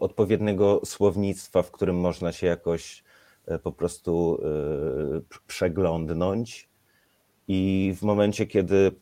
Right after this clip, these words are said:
mm, nastąpił jakiś proces, y, odcięcia się od tego, c-, co było znane i do czego byłam wtłaczana, i,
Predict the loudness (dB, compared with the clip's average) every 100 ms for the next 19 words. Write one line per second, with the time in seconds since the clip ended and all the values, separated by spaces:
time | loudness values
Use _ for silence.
0 | _ -12 -8 -6 -2 -4 -2 -4 0 0
1 | 0 -2 0 2 4 4 2 0 0 2
2 | 4 4 4 4 2 0 -2 -6 _ -2
3 | -2 -2 4 4 6 2 4 4 4 2
4 | 2 4 6 6 6 4 -4 -16 -14 -6
5 | -2 0 0 0 0 0 2 2 2 2
6 | -2 -4 -6 -4 -2 -2 2 2 0 -4
7 | -4 0 2 4 4 2 0 -4 _ _
8 | _ -4 -2 0